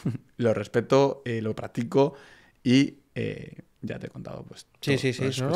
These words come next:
Speaker 1: escuchado.
Speaker 2: y que, y que totalmente, y lo que hay que es, pues, seguir potenciando. Y luego María Valletbo trece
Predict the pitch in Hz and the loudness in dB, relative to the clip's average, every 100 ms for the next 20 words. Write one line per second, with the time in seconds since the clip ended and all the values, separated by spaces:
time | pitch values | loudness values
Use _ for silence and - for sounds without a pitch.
0 | 185 131 117 110 110 - 120 - 110 107 | 2 0 -4 -8 -8 -16 -14 -10 -6 -6
1 | 151 113 110 104 104 113 - _ _ _ | -6 -8 -6 -6 -4 -6 -8 _ _ _
2 | - - 135 120 123 123 123 107 117 117 | -20 -16 -10 -6 -4 -4 -6 -10 -12 -14
3 | _ _ _ _ _ _ 151 131 135 - | _ _ _ _ _ _ -4 -2 -4 -8
4 | - 135 135 147 139 131 143 143 139 139 | -6 -2 2 0 0 0 0 0 -2 -2
5 | 143 147 - 135 151 156 135 | -2 -2 -8 -4 -4 -4 -8